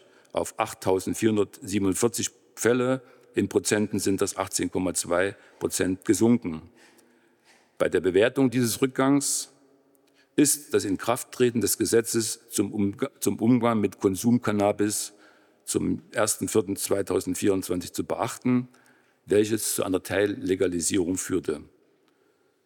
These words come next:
Mit Inkrafttreten dieses Gesetzes gelten Cannabis und seine Zubereitungsform nicht mehr als Betäubungsmittel im Sinne des B T M G, Betäubungsmittelgesetzes.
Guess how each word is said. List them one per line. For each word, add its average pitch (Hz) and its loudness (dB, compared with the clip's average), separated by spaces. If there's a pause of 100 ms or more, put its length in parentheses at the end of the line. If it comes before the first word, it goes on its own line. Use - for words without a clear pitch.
(240)
Mit - -2
Inkrafttreten 95 0
dieses 98 -2
Gesetzes 110 0
gelten 98 0
Cannabis 110 0
und 104 -4
seine 101 2
Zubereitungsform 113 0
nicht 117 0
mehr 98 2
als 92 -2
Betäubungsmittel 113 2
im 95 0
Sinne 120 4
des 104 -4
B - -6
T - 0
M 92 -2
G, 120 2
Betäubungsmittelgesetzes. 117 -2